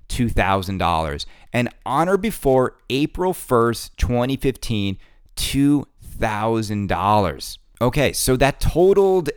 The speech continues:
eighty-five hundred dollars. The last payment was due April first, twenty fifteen. Remember that date. But here's what people did. Here's what people did. Because people were so excited,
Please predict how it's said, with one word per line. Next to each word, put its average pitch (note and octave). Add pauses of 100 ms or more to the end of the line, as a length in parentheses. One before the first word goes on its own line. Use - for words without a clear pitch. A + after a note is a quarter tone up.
eighty-five D3+
hundred B2
dollars. E2
The B2+
last A#2
payment A#2
was G#2+
due A2 (120)
April A2+
first, -
twenty G#2
fifteen. F#2+
Remember B2+
that A2+
date. F#2+ (260)
But -
here's G3+
what A3
people G3
did. D3+ (400)
Here's D#3+
what E3
people D3
did. A#2+
Because F#3
people F#3
were A#2
so D#3+
excited, A#2+